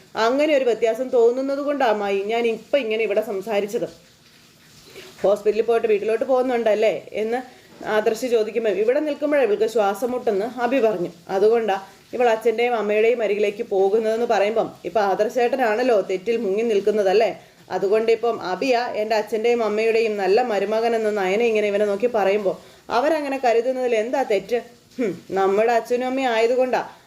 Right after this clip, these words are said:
ആദർശേട്ടൻ്റെ മുഖത്ത് നോക്കി കടുത്ത വാക്കുകളൊന്നും പറയാത്തത്,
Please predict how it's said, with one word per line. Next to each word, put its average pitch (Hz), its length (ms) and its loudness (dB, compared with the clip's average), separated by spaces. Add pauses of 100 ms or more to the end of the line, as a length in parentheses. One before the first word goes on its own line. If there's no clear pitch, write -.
(220)
ആദർശേട്ടൻ്റെ 247 640 0
മുഖത്ത് 220 300 0
നോക്കി 226 260 -2
കടുത്ത 214 280 0
വാക്കുകളൊന്നും 220 680 0 (240)
പറയാത്തത്, 196 600 -2